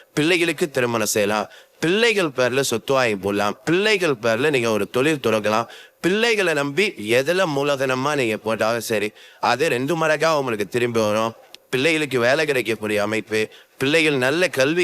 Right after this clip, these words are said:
கிடைக்கக்கூடிய ஒரு அமைப்பு, இது எல்லாமே இருக்கு. இருந்தாலும் செவ்வாய் வக்ரம் நீசம் அப்படிங்கிறதால இந்த விவசாயம்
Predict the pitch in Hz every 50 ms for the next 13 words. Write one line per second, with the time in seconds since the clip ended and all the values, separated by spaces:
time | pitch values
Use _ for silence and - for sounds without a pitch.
0 | 143 139 123 107 - 113 92 107 107 110 107 101 101 101 98 104 107 107 95 -
1 | - 107 110 110 - 101 98 92 95 95 101 113 117 113 113 123 123 113 107 110
2 | 117 104 - 113 110 - - - - - - - - 92 95 117 131 131 135 127
3 | 117 107 104 104 107 110 117 113 107 - - - - _ - - - 113 110 110
4 | 110 127 127 135 156 180 202 - - - _ _ - - - 87 85 85 120 127
5 | 127 - - - - 143 156 185 226 - _ - 95 90 98 107 123 139 139 -
6 | - 135 117 104 92 - - 104 98 95 101 98 104 98 95 98 98 101 117 139
7 | 170 165 - - - - - - - - - 87 82 87 85 82 82 82 80 107
8 | 131 160 208 214 - 254 247 240 240 220 202 175